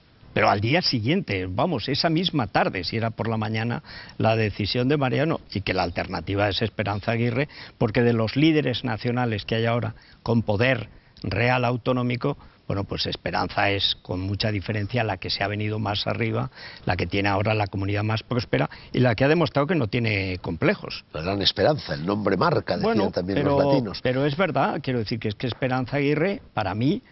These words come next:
Speaker 1: hay un momento, y lo cuento ahí, cuando el A B C le dice que hay que comprar a los supuestos tránsfugas, que luego no eran tránsfugas ni eran nada,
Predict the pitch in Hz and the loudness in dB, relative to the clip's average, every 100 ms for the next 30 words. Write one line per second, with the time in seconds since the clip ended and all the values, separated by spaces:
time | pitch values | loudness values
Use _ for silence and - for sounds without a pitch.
0 | _ - 117 135 123 139 170 147 104 127 | _ -2 2 4 2 0 0 -2 -2 -2
1 | 143 123 104 113 196 - - - - - | -2 0 -2 -2 -4 -8 -20 -20 -18 0
2 | 127 127 123 117 117 113 113 110 113 135 | 2 4 4 2 2 0 0 -2 -2 -2
3 | - 135 175 - - 110 110 135 - 156 | -2 -2 -2 -6 -6 -4 -2 -2 -2 -2
4 | 131 113 190 180 135 131 123 113 107 98 | -2 -2 -2 -2 0 0 0 0 -2 -4
5 | - 101 123 - 107 - 123 143 - 123 | -6 -4 -4 -4 -6 -4 -4 -2 -2 -4
6 | - 110 175 175 117 110 98 113 110 101 | -4 -2 0 0 -2 -4 -4 -6 -6 -6
7 | 98 101 98 95 95 - - | -6 -6 -6 -4 -2 -4 -4